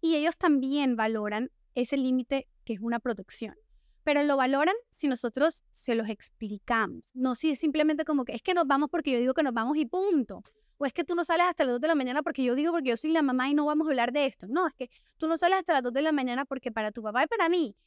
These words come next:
salir hasta las dos de la mañana significa A, B o C, D y es donde hay más peligro y yo te protejo. Y de pronto tú hoy a tus catorce o quince años no entiendes eso, mamá, pero eso es una protección mía.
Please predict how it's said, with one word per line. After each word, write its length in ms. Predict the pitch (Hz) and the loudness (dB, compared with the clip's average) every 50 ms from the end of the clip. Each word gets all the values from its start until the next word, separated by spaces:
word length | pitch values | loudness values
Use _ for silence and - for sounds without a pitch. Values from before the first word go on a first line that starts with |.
| _ _ | _ _
salir 260 | _ - 277 262 254 262 | _ -4 -2 0 0 0
hasta 180 | 247 - 349 | 0 0 2
las 80 | 320 277 | 2 2
dos 100 | 240 226 | 0 0
de 100 | 233 277 | 0 0
la 100 | 311 311 | 2 2
mañana 420 | 285 254 247 240 233 247 277 302 - | 2 0 0 0 0 -2 -2 -2 -4
significa 540 | - - 285 277 254 233 - 240 - 262 - - | -6 -8 -4 -4 -4 -4 -4 -6 -4 -4 -2 0
A, 200 | 269 269 277 277 | 2 2 2 2
B 160 | 277 269 277 | 0 0 0
o 80 | 277 277 | -2 -2
C, 340 | - - 294 277 269 277 262 | -2 -2 0 0 0 0 0
D 180 | 277 269 277 | 0 0 0
y 140 | 294 277 254 | 0 -2 -2
es 60 | 226 | -2
donde 180 | 240 262 269 247 | 0 0 0 0
hay 80 | 240 | 0
más 140 | 247 247 233 - | 0 -2 -4 -4
peligro 520 | - 302 302 339 339 285 294 277 285 294 - _ _ _ _ _ | -2 0 2 2 2 2 0 -2 -4 -6 -8 _ _ _ _ _
y 140 | 285 269 233 | -8 -8 -2
yo 180 | 220 285 277 | 0 0 0
te 140 | - - 214 | 0 -2 -4
protejo. 600 | 202 - 202 196 185 - - 233 214 208 - - - | -6 -6 -6 -6 -4 -4 -2 -2 -2 -4 -8 -12 -8
Y 100 | - 285 | -4 -2
de 80 | 277 240 | 0 2
pronto 240 | 330 339 330 440 440 - | 2 0 0 0 -2 -2
tú 100 | 427 403 349 | 0 2 2
hoy 180 | 302 262 233 | 2 2 2
a 100 | 233 233 | -2 -4
tus 140 | 226 - 254 | -8 -10 -10
catorce 420 | - - 285 - 311 349 320 - 440 | -8 -6 -2 2 2 2 2 0 -2
o 40 | |
quince 240 | - 381 370 349 339 | -2 -2 -2 2 2
años 260 | 320 269 247 233 233 | 2 2 2 0 -2
no 80 | 247 254 | -4 -4
entiendes 480 | 247 247 240 - 277 262 262 262 269 254 | -4 -6 -4 -4 -4 -2 -2 -2 0 0
eso, 280 | 269 240 240 - 240 233 | -2 -2 -4 -4 -6 -6
mamá, 220 | 226 214 214 220 214 | -4 -4 -4 -4 -4
pero 180 | 240 240 233 - _ _ _ _ | -4 -4 -6 -6 _ _ _ _
eso 240 | - 262 247 - 320 | -4 -4 -2 0 -2
es 60 | 285 302 | -2 0
una 300 | 320 311 302 302 320 311 - | 0 0 2 0 0 0 -2
protección 640 | - 269 240 - - - - - 254 233 233 240 254 | -2 -2 -2 -2 -6 -10 -8 -6 -4 -4 -2 0 2
mía. 280 | 294 320 311 247 - | 2 2 2 0 -2